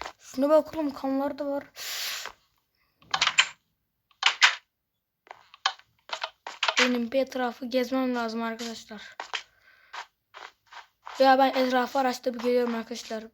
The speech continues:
Bir, bir şey bulacağım. Ondan sonra gelirim. Arkadaşlar envanterimi düzenledim ama bendeki olan kağıdı unuttum.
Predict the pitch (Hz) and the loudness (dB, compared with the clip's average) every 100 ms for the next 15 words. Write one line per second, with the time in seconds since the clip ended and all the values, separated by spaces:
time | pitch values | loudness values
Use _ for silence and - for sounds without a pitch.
0 | _ 240 226 214 - 254 220 226 214 254 | _ -8 -6 -4 -2 -2 -2 -6 -6 -8
1 | 247 - 247 247 240 240 226 220 220 208 | -8 -6 -4 -4 -6 -8 -6 -6 -6 -8
2 | 196 _ _ _ _ _ _ _ _ _ | -12 _ _ _ _ _ _ _ _ _
3 | _ 254 247 294 294 269 233 247 240 262 | _ 2 4 6 6 4 2 0 0 0
4 | 277 285 262 262 254 254 269 254 247 277 | 2 2 2 2 2 2 4 4 2 0
5 | - - - - _ _ _ - 214 240 | -6 -16 -18 -18 _ _ _ -6 0 2
6 | 262 269 269 - 269 277 285 - - 247 | 4 2 0 0 2 2 -2 -4 2 4
7 | 240 254 247 220 - 214 | 4 2 0 -2 -8 -12